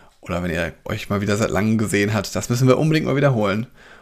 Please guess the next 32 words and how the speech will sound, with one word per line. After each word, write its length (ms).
Oft 320
erlebte 420
ich 160
solche 280
Aussagen 440
und 200
oft 180
erlebte 340
ich 100
vor 140
allen 120
Dingen, 140
dass 240
solche 460
Aussagen 480
halt 200
nur 140
Phrasen 580
sind, 280
also 180
dass 200
sie 80
nie 220
wirklich 340
eingehalten 460
werden. 320
Und 420
das 200
kann 200
vor 160
allen 180
Dingen 420